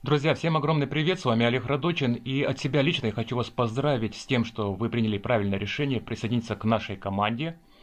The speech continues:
И в этом видео я хочу познакомить вас с тем, как работает наша система, по какой системе мы работаем. Я уже лично использую эту систему несколько лет.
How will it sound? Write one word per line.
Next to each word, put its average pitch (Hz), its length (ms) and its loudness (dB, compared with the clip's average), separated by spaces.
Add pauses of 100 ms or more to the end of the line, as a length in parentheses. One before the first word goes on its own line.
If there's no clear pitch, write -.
(600)
И 131 100 0
в 127 60 4
этом 139 220 4
видео 127 340 2
я 113 180 2
хочу 120 280 -2
познакомить 120 680 0
вас 107 320 -2
с - 140 -18
тем, 107 200 -2
как 101 200 -4
работает 104 480 -4
наша 107 320 0
система, 101 540 -6
по 113 120 -6
какой 110 220 -4
системе 104 400 -4
мы 98 120 -2
работаем. 101 720 -4 (540)
Я 127 220 4
уже 131 240 0
лично 123 300 0
использую 107 560 0
эту 98 120 -6
систему 95 720 -6 (140)
несколько 113 540 2
лет. 110 360 -2